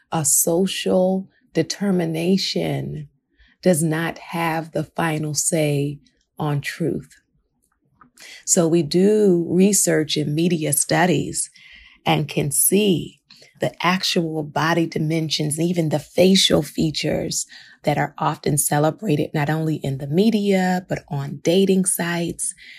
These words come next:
And so we can be bombarded with these messages that teach us to believe that our bodies disqualify us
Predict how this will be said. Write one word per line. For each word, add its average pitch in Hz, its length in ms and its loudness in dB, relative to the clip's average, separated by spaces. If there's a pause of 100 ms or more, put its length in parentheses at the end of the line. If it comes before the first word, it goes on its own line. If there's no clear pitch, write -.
(260)
And 151 160 0
so 160 200 2
we 156 200 2
can 151 240 -4
be 151 180 0
bombarded 160 1160 0 (340)
with 175 240 0
these 156 300 0
messages 160 1080 -2 (360)
that 156 460 -2
teach 196 420 -4 (120)
us 160 520 -2
to - 160 -4
believe 156 920 0 (400)
that 165 220 2
our 156 300 -2
bodies 151 760 0
disqualify 165 1080 -4 (100)
us 160 520 -2